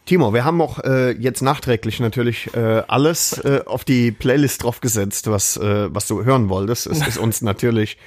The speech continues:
Speaker 1: haben wir alles draufgesetzt?
Speaker 2: Ja. Hör niemals auf, uns Texte zu schreiben.
Speaker 1: Nee, nee, mach mal.
Speaker 2: Ich hab mich
Speaker 1: Also
Speaker 2: echt
Speaker 1: das ist schon,
Speaker 2: eingenässt.
Speaker 1: das ist
Speaker 2: Also
Speaker 1: schon mega cool.
Speaker 2: er hat auch
Speaker 1: Ähm,
Speaker 2: tatsächlich ein paar ziemlich coole, ernste Themen angesprochen,
Speaker 1: Ja.
Speaker 2: über die man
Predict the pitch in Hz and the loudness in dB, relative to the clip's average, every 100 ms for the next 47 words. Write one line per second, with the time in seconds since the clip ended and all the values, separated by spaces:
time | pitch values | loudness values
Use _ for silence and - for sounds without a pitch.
0 | - - _ _ - 92 - 104 - 147 | -20 -20 _ _ -8 -8 -8 -10 -8 -8
1 | 165 160 156 135 117 - _ _ _ _ | -8 -8 -6 -8 -8 -14 _ _ _ _
2 | - 165 185 202 202 185 135 160 160 - | 0 4 4 4 4 2 -2 -2 -4 -4
3 | 143 - 143 123 - 95 92 147 170 147 | -4 -4 -8 -10 -10 -8 0 2 2 2
4 | 120 - 98 87 _ - - 170 139 139 | -2 -4 -6 -6 _ -10 -6 -2 0 0
5 | 170 160 170 143 101 - - - 147 147 | 0 0 0 0 -4 -8 -14 -4 -2 0
6 | 156 147 160 156 127 143 151 208 - _ | 0 2 2 0 0 2 2 0 -4 _
7 | _ _ _ _ _ _ _ - - 123 | _ _ _ _ _ _ _ -16 -4 2
8 | 123 120 120 190 - 196 196 - _ _ | 2 2 2 0 0 -4 -6 -8 _ _
9 | _ _ _ 175 175 - 208 - 208 196 | _ _ _ 0 0 0 -2 0 0 0
10 | 185 180 185 - - 82 - - 160 196 | 0 -2 -8 -16 -20 -20 -10 0 2 2
11 | - 175 - 160 175 143 113 110 - - | 0 -4 2 2 2 0 -2 -4 -6 -8
12 | 107 139 220 - _ 95 98 160 - _ | -6 -4 -6 -10 _ -6 -6 -8 -14 _
13 | _ 160 151 143 165 170 156 | _ 2 2 4 4 2 0